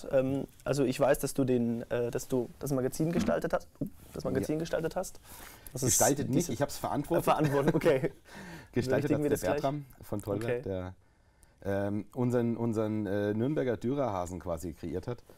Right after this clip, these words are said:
Speaker 1: Genau,
Speaker 2: Ähm,
Speaker 1: in einem neuen Stil.
Speaker 2: in so ein bisschen, bisschen anders. Wir haben halt gedacht, wir machen mal Dürerhase mit Katzenkopf, weil Cat Content, also Nürnberger Cat Content, wenn man so will. Ähm, und das Magazin hat so ein bisschen die Aufgabe, das, das ist so ein bisschen,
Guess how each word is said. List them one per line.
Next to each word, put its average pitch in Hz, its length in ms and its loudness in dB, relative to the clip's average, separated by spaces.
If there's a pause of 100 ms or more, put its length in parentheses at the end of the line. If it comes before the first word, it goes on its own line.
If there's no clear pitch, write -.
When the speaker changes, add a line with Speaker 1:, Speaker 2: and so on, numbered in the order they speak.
(160)
Speaker 1:
Genau, 104 300 0
Speaker 2:
Ähm, 104 280 -4
Speaker 1:
in 123 100 -8
einem 120 180 -4
neuen 135 260 -8
Stil. 139 340 -10 (140)
Speaker 2:
in 123 140 0
so 117 100 0
ein 113 80 -2
bisschen, 135 340 -2
bisschen 131 260 -4
anders. 160 480 -4
Wir 110 140 -4
haben 123 120 -4
halt 123 120 -2
gedacht, 120 300 -6
wir 117 60 -8
machen 120 260 -6
mal 113 240 -2 (840)
Dürerhase 117 920 2
mit 101 380 -2 (1200)
Katzenkopf, 117 580 -6
weil 98 120 -2
Cat - 260 -8
Content, 98 240 -6
also 107 140 -4
Nürnberger 120 400 2
Cat - 220 -8
Content, 92 420 -6 (120)
wenn 90 100 -8
man 85 100 -6
so 78 140 -8
will. 76 180 -10 (580)
Ähm, 110 420 2 (420)
und 123 240 2 (240)
das 117 200 -4
Magazin 139 480 2
hat 175 120 -2
so 151 80 -2
ein 147 40 -2
bisschen 143 240 0
die 127 100 2
Aufgabe, 127 420 2
das, 120 200 -2
das 123 180 -4
ist 117 120 -10
so 127 80 0
ein 120 60 -2
bisschen, 123 400 -2